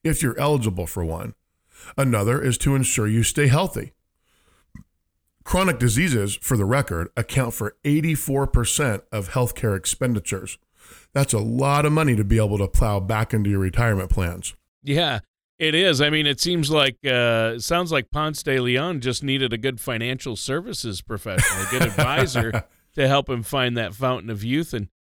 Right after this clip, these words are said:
Speaker 2: wouldn't have had to waste all that gold on those ships.
Speaker 1: <laughs> Exactly.
Speaker 2: Uh,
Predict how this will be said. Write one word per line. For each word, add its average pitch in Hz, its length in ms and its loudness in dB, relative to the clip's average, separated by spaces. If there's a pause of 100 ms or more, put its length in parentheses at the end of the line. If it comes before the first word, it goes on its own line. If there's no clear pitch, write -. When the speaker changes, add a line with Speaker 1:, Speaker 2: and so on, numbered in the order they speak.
(220)
Speaker 2:
wouldn't 147 160 -4
have 113 100 0
had 139 200 -2
to 127 60 0
waste 131 280 -2
all 131 100 -2
that 113 220 -4
gold 156 280 -2
on 107 180 -4
those 104 160 -4
ships. - 640 -8
Speaker 1:
<laughs> - 40 -20 (880)
Exactly. 123 640 0
Speaker 2:
Uh, 98 60 -12